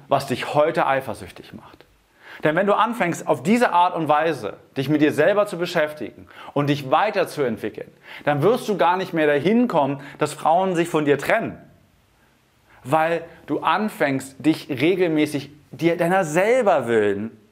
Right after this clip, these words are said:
weiterzuentwickeln. Das ist attraktiv, das ist nicht bedürftig, das ist vollständig.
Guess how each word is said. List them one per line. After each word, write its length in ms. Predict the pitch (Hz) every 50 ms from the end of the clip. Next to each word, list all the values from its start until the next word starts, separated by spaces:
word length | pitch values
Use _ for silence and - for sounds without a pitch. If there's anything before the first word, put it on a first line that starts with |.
| _ _ _ _ _ -
weiterzuentwickeln. 1160 | 127 131 151 175 202 233 269 247 202 151 127 - - 139 117 110 104 - 107 101 - 104 113 143
Das 120 | 196 185
ist 160 | 202 180 - - - -
attraktiv, 720 | - 180 190 - - 190 175 175 - - 202 233 240 220 240
das 120 | - 143
ist 120 | 175 156
nicht 260 | 160 196 214 208 - -
bedürftig, 560 | 175 143 120 170 202 233 233 - 135 123 -
das 180 | 143 143 -
ist 200 | 151 143 147 - - - - - _ _ _ _ _ _ _
vollständig. 1000 | - - 151 156 170 180 - - - 110 90 - - - - - - - -